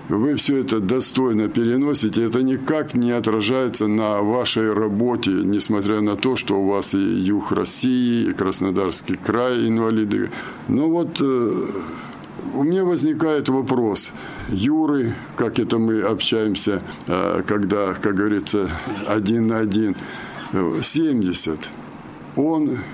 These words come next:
герой труда Кубани. Он известный человек в России, потому что, о, то, что вы делаете и для юга России, вот щас только объезд совершили по всем регионам, это и Ростовская, и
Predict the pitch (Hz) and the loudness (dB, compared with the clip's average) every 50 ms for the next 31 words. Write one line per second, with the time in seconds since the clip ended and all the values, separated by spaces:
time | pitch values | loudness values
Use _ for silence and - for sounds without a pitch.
0 | - 143 127 101 107 131 127 143 147 143 - - 127 113 117 113 123 123 113 120 | -8 -6 -2 0 0 2 2 2 2 0 0 2 2 2 2 2 2 0 0 0
1 | 117 110 90 90 95 92 87 85 85 80 78 69 - - - - - - - - | 0 0 2 2 2 2 0 0 0 -2 -4 -6 -8 -12 -14 -16 -16 -16 -16 -16
2 | - - - - - - - - - - - - - - - 123 135 131 127 107 | -16 -16 -16 -16 -16 -16 -16 -16 -16 -14 -14 -16 -6 -2 0 0 2 2 0 0
3 | - 143 131 120 120 131 139 143 135 - - 123 110 - - 120 120 123 123 120 | 0 0 2 2 2 2 2 2 0 0 0 0 0 2 2 2 2 2 2 0
4 | 107 117 117 107 110 117 110 107 - - - 107 101 95 87 87 95 87 - - | 0 0 0 2 2 2 0 0 0 0 2 2 2 2 2 0 -2 -4 -6 -10
5 | - - - - - - - 101 82 110 107 110 107 92 - - 113 107 98 101 | -14 -16 -16 -14 -6 -4 -2 0 0 2 2 2 2 0 0 0 0 0 0 0
6 | - - 107 101 101 98 95 92 95 120 127 113 - - 117 110 107 107 104 95 | 0 0 2 2 2 0 -2 -2 0 0 0 0 0 0 0 2 2 2 0 0
7 | 107 127 131 120 113 110 104 98 87 - 104 107 104 110 101 92 107 107 104 110 | 0 0 2 2 2 2 2 0 0 0 0 2 2 2 0 2 2 2 2 2
8 | 117 131 139 123 123 123 117 113 110 92 - - 117 117 113 107 104 95 90 82 | 2 2 2 2 2 2 2 0 0 0 0 0 2 2 2 2 2 2 0 0
9 | - - 113 117 104 117 117 110 - 113 107 107 101 92 98 110 117 113 101 - | 2 0 0 0 0 0 0 0 0 0 0 0 0 0 0 2 2 2 0 0
10 | - - - 104 104 101 101 92 - - 110 110 101 98 95 90 - 104 107 101 | 0 0 0 2 2 2 2 0 0 2 2 2 2 0 0 0 0 0 0 0
11 | 87 - - - 120 120 117 110 107 107 104 101 95 104 110 113 110 107 107 101 | 0 -2 -2 0 0 0 2 2 2 2 2 2 2 2 2 2 2 2 2 2
12 | 98 95 98 95 98 95 95 - 98 98 98 101 95 - - - 127 120 117 110 | 2 2 2 2 0 0 0 0 0 2 2 0 0 -2 -2 0 0 0 0 0
13 | - - - 107 104 101 101 95 92 104 104 98 | 0 0 0 0 2 2 2 2 2 2 2 0